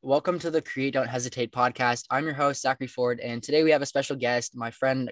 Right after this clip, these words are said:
Carter from Young Life, from the Young Life organization from my school, actually. And we first met at Young Life, and I started ge-, to getting to know him, and it was, he's just such an amazing person. And we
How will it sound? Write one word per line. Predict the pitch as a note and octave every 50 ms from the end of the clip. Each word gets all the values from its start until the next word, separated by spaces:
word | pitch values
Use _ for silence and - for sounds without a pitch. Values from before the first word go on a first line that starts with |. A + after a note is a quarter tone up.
| -
Carter | - - - - B2+ C#3 D3 D3+ D#3 D#3 D#3 D#3 D3+ _ _ _ _ _ _ _ _ -
from | - - B2+ B2 B2 A#2+ A#2+ A#2+ A#2+ A#2+ A#2+ A#2 A#2+ A#2+ A2+ F2+
Young | - C3+ C3+ C3+ C#3
Life, | C#3 C3+ C3+ C3 C3 C3 - -
from | - A#2+ A#2 A#2 A2+ A2+ A2+ A2+ A#2 - -
the | B2+ A#2+ C3
Young | B2+ C#3+ C#3+ D3
Life | C#3 C3+ C3
organization | C3+ C3 C3 B2 B2 A#2+ B2 A#2+ A#2 - - A#2 A#2 A2+
from | - A2 A2 A2 A2
my | G#2 G#2
school, | G#2 - - - C#3+ C#3 C#3 C3+ C3 - -
actually. | A#2+ B2 B2+ B2 - - C3+ C3+ C3 C3 A#2 -
And | A2+ A#2 A#2 A2+ A2+ A2+ _ _ - - _ _ -
we |
first | C3 - F#3+ E3+ C#3
met | D#3 D3 D3
at | D3 C3+
Young | A#2 C3+ C3+ C3 C3+
Life, | C3 C3 C3 C3 C3 - -
and | A#2+ A#2+ A#2+ A#2+ A#2+ A#2+ A#2+ A#2+ A#2 A2+ A2 - _ _ _ _ _ -
I | B2 A#2+
started | - - C#3+ C#3 C#3 C3+
ge-, | C#3 C3+ - -
to | C#3
getting | C3 C3+ B2+ C3 B2 A#2+
to | - B2
know | B2 C3+ C#3 D3 D3
him, | C#3+ C#3+ C3+ C3+ C3+ C#3 C3 -
and | - A#2 A#2 A#2 A#2 A#2 A#2 A#2 A#2
it | - - G#2 A2
was, | A2+ A#2+ A2+ - -
he's | - - B2+
just | C3+ C3 - - - - -
such | - C3 B2 -
an | C3
amazing | A#2+ A#2 A#2+ A#2+ A2+ A#2 G#2+
person. | - A#2 A2 A2 - A#2+ A#2 A#2
And | A#2
we | A2+ A2+ A2 A2 G#2+